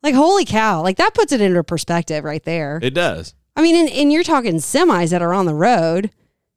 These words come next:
Speaker 1: that,
Speaker 2: Yeah.
Speaker 1: that's used on a daily basis. Like, the semis are up and down the road twenty-four seven, three sixty-five, no matter what.
Speaker 2: Right.
Speaker 1: Airplanes aren't.
Speaker 2: Yeah, they are. They're,
Speaker 1: I mean,
Speaker 2: they're not up and down the road, but they're in the
Speaker 1: <clears throat>
Speaker 2: air
Speaker 1: they're in the air.
Speaker 2: twenty-four seven.
Speaker 1: They're in the air.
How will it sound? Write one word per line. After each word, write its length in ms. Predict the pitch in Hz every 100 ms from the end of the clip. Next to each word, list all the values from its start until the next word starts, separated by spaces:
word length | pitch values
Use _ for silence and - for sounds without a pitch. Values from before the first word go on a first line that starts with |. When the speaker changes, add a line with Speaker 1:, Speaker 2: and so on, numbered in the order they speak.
| _ _ _ _ _ 196
Speaker 1:
that, 280 | 233 226
Speaker 2:
Yeah. 40 | 226
Speaker 1:
that's 260 | 240 220 214
used 640 | 226 302 240 202 214 -
on 160 | - 226
a 80 | 214
daily 340 | 202 226 240
basis. 460 | 185 208 277 196 175
Like, 160 | 185
the 60 | 175
semis 440 | - 285 320 185
are 120 | 175 -
up 200 | 214 220
and 100 | 208
down 140 | 196
the 80 | 175
road 260 | 175 208 160
twenty-four 420 | 214 208 185 180
seven, 360 | - 190 170
three 200 | 151 185
sixty-five, 640 | 175 165 - 143 165 151 147
no 300 | 226 269 254
matter 300 | 220 175 156
what. 520 | 151 202 143 - - -
Speaker 2:
Right. 260 | 101 104 135
Speaker 1:
Airplanes 460 | 294 - 277 165
aren't. 520 | 143 131 190 - - -
Speaker 2:
Yeah, 120 | 98
they 140 | 147
are. 300 | 104 90 127 -
They're, 160 | 113 127
Speaker 1:
I 100 | 359
mean, 100 | 381
Speaker 2:
they're 80 | -
not 120 | 165
up 60 | 147
and 80 | 131
down 100 | 135
the 80 | 104
road, 300 | 113 208 139
but 80 | 104
they're 140 | 127
in 60 | 117
the 80 |
Speaker 1:
<clears throat> 60 | 269
Speaker 2:
air 140 | 165 -
Speaker 1:
they're 120 | 349
in 80 | 339
the 60 | 269
air. 200 | 254 285
Speaker 2:
twenty-four 20 | 165
seven. 400 | 127 101 104 160
Speaker 1:
They're 160 | 277
in 80 | 247
the 140 | 214
air. 340 | 190 208 151